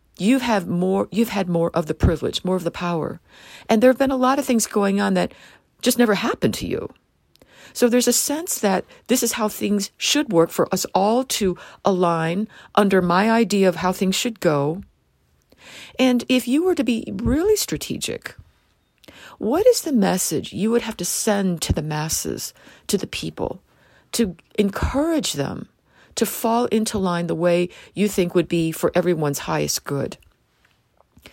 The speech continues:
You would need to sell them the idea that anything uncomfortable like anger is something to be worked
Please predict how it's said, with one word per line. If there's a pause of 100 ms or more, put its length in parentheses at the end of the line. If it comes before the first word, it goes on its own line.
(320)
You
would
need
to
sell
them
the
idea (760)
that (100)
anything
uncomfortable
like
anger (600)
is
something
to
be
worked